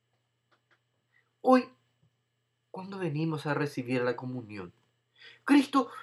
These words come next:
nos hace la misma pregunta que le hizo a sus discípulos. "¿Quién decís que soy yo?".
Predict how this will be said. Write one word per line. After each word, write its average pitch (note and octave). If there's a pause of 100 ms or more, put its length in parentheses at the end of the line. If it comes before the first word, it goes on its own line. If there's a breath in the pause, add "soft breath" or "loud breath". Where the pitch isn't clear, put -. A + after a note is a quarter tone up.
(140)
nos C4
hace D#4+
la C4
misma C#4+
pregunta C4
que -
le E3+
hizo -
a D#3+
sus -
discípulos. A#2+ (1040)
"¿Quién B3+
decís -
que A3
soy G3
yo?". D#3+